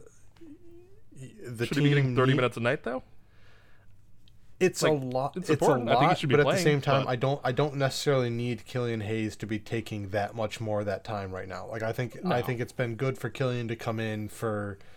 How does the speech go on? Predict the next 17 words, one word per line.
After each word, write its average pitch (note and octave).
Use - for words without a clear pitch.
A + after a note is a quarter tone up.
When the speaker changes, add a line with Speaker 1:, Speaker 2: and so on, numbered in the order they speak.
Speaker 1:
you A#2+
know, G#2
seven-minute G#2+
stretches G#2
twice G#2
a G2+
game F#2+
and A#2+
just G#2+
get, G2+
you C#3
know, G2+
nice G#2+
chunks A2
Speaker 2:
Yeah. G#2
Speaker 1:
like F#2+
that. F2+